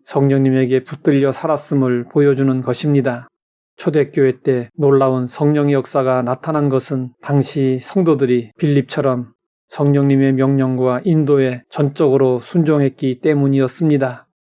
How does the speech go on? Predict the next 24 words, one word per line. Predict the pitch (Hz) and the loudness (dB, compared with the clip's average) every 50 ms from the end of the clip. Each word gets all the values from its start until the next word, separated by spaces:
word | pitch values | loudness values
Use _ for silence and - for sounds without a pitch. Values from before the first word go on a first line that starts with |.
| _ _ _ | _ _ _
빌립이 | - 143 143 135 139 127 127 127 127 123 123 | -6 -2 0 0 2 2 0 0 -2 -4 -6
간다게네 | - - 143 143 139 135 135 131 135 135 135 135 | -8 -6 -2 -2 0 0 0 0 0 2 2 0
씨에게 | 131 127 - 147 135 127 120 131 127 123 117 - _ - | 0 -2 0 0 0 0 0 0 -2 -2 -4 -10 _ -2
예수님을 | 151 143 135 - - 143 139 139 139 135 131 127 | 0 0 0 0 0 0 0 2 2 2 0 0
전하고 | - 139 135 135 135 127 123 127 127 | -2 -2 -2 -2 0 0 0 0 -2
세례를 | 120 - - 156 147 156 151 139 147 | -2 -2 0 2 2 2 2 2 0
베풀자 | 127 131 135 - - 147 131 120 135 127 127 123 - _ _ _ _ _ _ _ | 0 -2 -4 -2 0 -2 0 0 -2 -4 -4 -6 -10 _ _ _ _ _ _ _
성령님은 | - - - 143 139 139 135 135 131 127 127 123 123 123 120 - | -10 -4 0 0 2 2 2 2 0 0 -2 -2 -4 -6 -8 -8
빌립을 | - 156 143 139 139 123 127 127 123 120 117 _ _ | -6 -2 0 2 2 2 2 0 -2 -4 -6 _ _
다른 | - - 143 143 143 139 | -8 -4 0 2 2 2
곳으로 | 131 131 - - 139 139 131 131 | 2 0 -2 -2 0 0 2 2
이끌어 | 123 123 - - 151 139 131 | 0 -2 -2 -2 -2 0 -2
가셨습니다. | - - 123 - 143 143 - 165 151 143 131 131 120 120 123 - _ _ _ _ _ _ _ _ _ _ - | -2 -4 -4 -4 -4 -2 0 0 2 2 2 0 -2 -6 -8 -16 _ _ _ _ _ _ _ _ _ _ -8
간다게네 | - 143 139 131 139 135 127 135 131 131 123 | -4 -2 0 0 0 0 0 0 0 0 -2
씨는 | 123 - 139 127 123 123 123 - _ | -2 -2 -4 -4 -4 -6 -8 -8 _
이후 | - 165 151 139 165 139 131 - - _ - | 0 0 0 2 2 0 0 0 -2 _ -6
빌립을 | - 156 147 143 143 123 135 131 127 123 120 | -2 0 2 2 2 2 2 2 2 0 -2
다시 | - - 135 131 - 170 | -2 -4 -4 -2 -2 0
보지 | 139 139 135 127 135 131 | 0 0 2 2 0 0
못했습니다. | 127 131 135 131 135 123 - - 160 147 143 131 135 123 120 117 - _ _ _ _ _ _ _ _ _ _ - | 0 0 0 0 -2 -2 -2 -2 0 2 2 2 0 -2 -6 -10 -16 _ _ _ _ _ _ _ _ _ _ -4
빌립이 | - 147 139 135 135 123 127 131 123 | 0 0 2 2 2 2 0 -2 -2
성령님에게 | 120 - - 143 143 139 143 139 139 139 135 135 135 127 127 131 | -4 -6 -4 -2 0 0 0 2 2 2 2 2 2 2 2 2
이끌린 | 139 151 143 - - 165 156 151 151 143 | 0 0 -2 -4 -2 -2 0 0 0 0
결과는 | 139 135 131 127 131 127 127 127 123 123 | 0 0 0 0 0 0 -2 -2 -6 -8